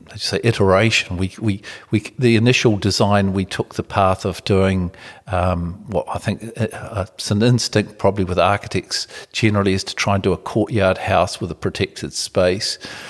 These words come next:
And that works beautifully. And we did a, I think it did a really lovely layout. But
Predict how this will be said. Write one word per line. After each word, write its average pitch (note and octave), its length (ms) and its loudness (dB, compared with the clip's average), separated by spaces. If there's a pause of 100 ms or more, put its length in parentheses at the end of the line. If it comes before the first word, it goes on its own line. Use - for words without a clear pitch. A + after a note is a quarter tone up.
(280)
And G2+ 460 0 (380)
that B2 400 0
works A2+ 560 2
beautifully. A#2+ 640 -2
And G#2 180 -2
we G#2+ 80 2
did G#2 200 2
a, F2 200 4
I G#2 80 -2
think F#2 200 -8
it F2 80 -8
did F2 160 -2
a F2+ 40 -4
really E2+ 340 -4 (300)
lovely F2+ 360 -2
layout. F#2 720 0
But - 260 2